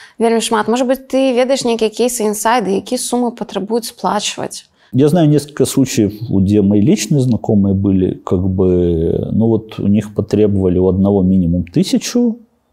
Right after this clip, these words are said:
Speaker 2: по-моему, долларов, у второго больше, там типа тысяча пятьсот, что-то такое. А, при этом, э, тут очень важный фактор, что у них нет никаких доказательств.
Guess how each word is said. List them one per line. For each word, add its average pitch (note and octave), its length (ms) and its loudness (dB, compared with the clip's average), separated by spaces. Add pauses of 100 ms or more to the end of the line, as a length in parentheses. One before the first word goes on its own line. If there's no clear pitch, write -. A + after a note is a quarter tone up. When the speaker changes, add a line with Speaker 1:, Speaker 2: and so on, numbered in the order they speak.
(840)
Speaker 2:
по-моему, A2 340 0
долларов, G#2 600 -2 (100)
у B2+ 140 2
второго C3 1120 0 (1500)
больше, G2 580 0 (140)
там F#2 140 -6
типа - 400 -8 (260)
тысяча F#2+ 380 -6
пятьсот, - 800 -8 (120)
что-то - 400 -14
такое. - 420 -10 (1080)
А, F2 760 -2 (120)
при G2 240 2
этом, B2+ 680 2
э, G#2+ 520 -2 (100)
тут - 120 -4
очень B2 240 0
важный G2 300 4
фактор, D3 400 0
что - 160 -2
у - 20 4
них A#2+ 140 -2
нет B2 200 0
никаких G2+ 300 -2
доказательств. F#2 760 -4